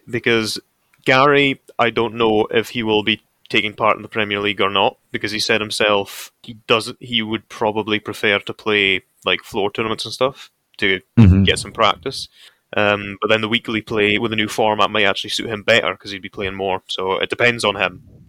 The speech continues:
Speaker 2: Yeah.
Speaker 1: So I'd leave him out for now. And, uh, De Souza, obviously, he's not had a great year. I don't think, uh,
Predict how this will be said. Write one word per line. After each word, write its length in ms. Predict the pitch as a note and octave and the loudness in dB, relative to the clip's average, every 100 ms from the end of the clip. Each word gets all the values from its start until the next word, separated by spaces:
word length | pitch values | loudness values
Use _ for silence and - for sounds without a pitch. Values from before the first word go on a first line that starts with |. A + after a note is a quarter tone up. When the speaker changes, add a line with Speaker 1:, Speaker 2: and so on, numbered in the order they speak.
| - _ _ _ - | -20 _ _ _ 0
Speaker 2:
Yeah. 120 | E2 | 0
Speaker 1:
So 320 | G#2 G2+ G2 _ - | 0 -2 -4 _ 0
I'd 180 | C3 C3+ | 2 2
leave 160 | B2+ | 0
him 80 | A#2 | 0
out 120 | A2 - | 0 -2
for 120 | G2 | -4
now. 320 | F#2+ F#2 A#2 _ - - - | -2 -2 -4 _ -20 -20 -2
And, 340 | G2+ G2+ G2+ | 2 2 2
uh, 200 | G3 G2+ | 2 4
De 80 | - | 2
Souza, 420 | - A#2+ A#2 A2+ | 0 2 2 2
obviously, 640 | A2 G#2+ G#2+ A2 G#2+ G2+ - | 0 0 -4 -2 0 0 -2
he's 200 | A#2 A2 | -2 -2
not 220 | G#2+ G#2 G#2+ | 0 0 0
had 100 | G2 | -2
a 40 | |
great 200 | G2 G2+ | 0 0
year. 280 | F#2+ F#2+ F#2 _ | 2 0 0 _
I 120 | G2 | -2
don't 160 | G#2 F2+ | -2 -2
think, 340 | G#2+ G2 - | -4 -4 -4
uh, 320 | G2 F#2+ F#2 | 0 0 0